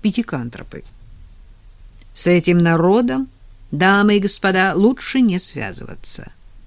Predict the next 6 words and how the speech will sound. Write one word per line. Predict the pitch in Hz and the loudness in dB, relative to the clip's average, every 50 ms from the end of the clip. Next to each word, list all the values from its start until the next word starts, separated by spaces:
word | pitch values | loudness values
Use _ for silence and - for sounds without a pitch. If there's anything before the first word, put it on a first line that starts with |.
| - - - - - - - - - - - | -20 -20 -20 -20 -20 -20 -20 -20 -20 -10 -2
Убийствами | - 262 254 226 220 233 233 220 202 - - - - 185 190 190 185 185 185 185 - - - | -2 -2 0 2 4 6 6 6 4 0 -6 -8 -8 -4 -2 -2 -2 -2 -4 -6 -10 -18 -6
и | - 151 | -6 -4
грабежами | 156 175 170 170 151 156 156 139 151 156 156 156 156 160 160 160 - - - - | -2 0 0 0 0 0 -2 -2 -2 -2 -2 -2 -2 -4 -6 -8 -10 -16 -14 -4
японское | - 165 180 - 262 285 277 - - - 220 202 | -2 -2 0 2 2 0 0 0 0 0 -2 -2
командование | - - 175 165 165 156 151 151 151 151 147 170 165 180 185 185 185 180 | 0 -2 0 0 0 0 0 -2 -2 -2 -4 -4 -4 -2 -2 -2 -4 -4
сознательно | - - 233 247 214 196 208 208 208 185 165 151 - - 185 185 190 185 190 196 | -2 0 0 0 2 4 4 6 6 4 2 0 -2 -6 -6 -4 -4 -4 -4 -6